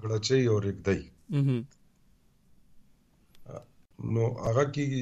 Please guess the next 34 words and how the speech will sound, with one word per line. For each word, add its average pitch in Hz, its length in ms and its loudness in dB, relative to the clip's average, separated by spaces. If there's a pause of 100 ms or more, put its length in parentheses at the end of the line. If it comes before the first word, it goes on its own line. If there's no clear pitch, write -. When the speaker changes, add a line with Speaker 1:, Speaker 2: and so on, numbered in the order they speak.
Speaker 1:
یا 131 100 4
لکه 127 300 -2
تاسو 123 320 0
ابتدا 123 520 -2
کې، 123 120 -6
ابتدایي 117 500 -2
کې 143 160 -2
چې 117 100 -4
نمونیا 113 560 4
سره 104 320 -4 (280)
هم 143 160 -4
چونکې 123 260 0
بکټیریا 110 560 0
دي. 90 140 -6 (160)
Speaker 2:
مهم. 131 360 0 (420)
Speaker 1:
او 117 300 2
هغه 120 200 0
چې 131 120 -2
کله 123 240 2
مثانه 117 460 0
کې 117 100 -6 (100)
پاتې 117 260 0
شي 110 320 -4
یا 110 220 2 (440)
بعضې 113 200 2
وخت 110 260 0
خارج 110 420 0
نه 127 100 0
شي، 101 300 -4 (320)
Speaker 2:
مهم. 135 180 -2
Speaker 1:
لکه 107 220 -2
ارجنسي 113 540 4
کیفیت 117 560 0
چې 113 60 -4